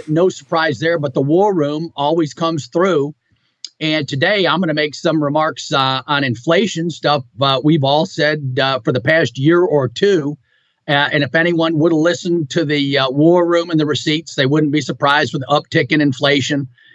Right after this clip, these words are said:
and the idea that it's not going down rapidly, uh, as, as the Wall Street would like it to, and, and the analyst, uh, community who have been wrong,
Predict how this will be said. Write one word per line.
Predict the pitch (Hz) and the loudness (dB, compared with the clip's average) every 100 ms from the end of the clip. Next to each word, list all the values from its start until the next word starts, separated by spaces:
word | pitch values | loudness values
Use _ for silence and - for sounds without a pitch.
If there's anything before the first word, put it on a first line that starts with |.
| _ _ 139 | _ _ 0
and | 139 | 2
the | 143 | 4
idea | 143 139 147 156 | 2 2 2 2
that | 143 | 2
it's | 143 113 | 0 0
not | 143 143 - | 0 0 -2
going | 143 143 143 131 | -4 -2 -2 0
down | 143 151 156 107 | 0 2 0 0
rapidly, | 139 175 185 123 120 135 127 _ _ _ _ - | 0 2 0 -2 -2 -4 -4 _ _ _ _ -2
uh, | 135 135 - - 135 - - | 0 0 -4 -12 -12 -12 -4
as, | 151 143 113 | 0 2 0
as | 147 143 127 - | 0 0 -2 -2
the | 131 | 2
Wall | 143 165 165 | 4 2 0
Street | - 143 | 0 -2
would | 135 127 | 0 -2
like | 120 170 190 | 0 0 0
it | 190 - | -2 -4
to, | 135 123 135 127 | -2 0 0 0
and, | 131 139 | -2 0
and | 135 | -2
the | 131 123 | -2 0
analyst, | 160 214 147 98 - - - | 0 2 0 -2 -12 -14 -6
uh, | 123 | -6
community | 131 143 143 151 | 0 0 0 0
who | 139 156 | 2 0
have | 143 | 0
been | 135 | 0
wrong, | 127 131 175 175 165 | 0 2 2 2 0